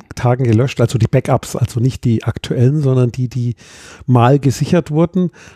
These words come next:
Also die können quasi nur bis hundertachtzig Tage zurück Backup machen. Ich find, das ist doch eine positive Nachricht, dass da überhaupt gelöscht wird, weil man immer der Meinung ist, äh,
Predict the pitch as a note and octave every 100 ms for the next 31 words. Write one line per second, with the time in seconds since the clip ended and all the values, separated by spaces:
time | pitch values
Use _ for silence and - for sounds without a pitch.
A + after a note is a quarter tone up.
0 | - B2+ A#2+ B2+ - C3+ C#3+ C#3+ B2+ B2+
1 | B2+ - - C3 B2+ G#2+ - - - A2
2 | B2 A#2+ - B2 - _ - B2 E3 D#3
3 | E3+ D#3+ F#3 F#3 - - _ _ _ _
4 | _ _ - - - B2 B2 C3 - C#3
5 | - B2 - - B2 A2 _ _ _ -
6 | C3 B2 C3+ A#2 A2+ A2 G#2+ - D#3 -
7 | G#2 - B2+ A#2+ - - A#2+ G#2+ - A#2+
8 | A2 A#2+ A2+ A#2+ B2+ B2 C#3 B2+ A2 A#2+
9 | C#3+ D3+ C3+ - B2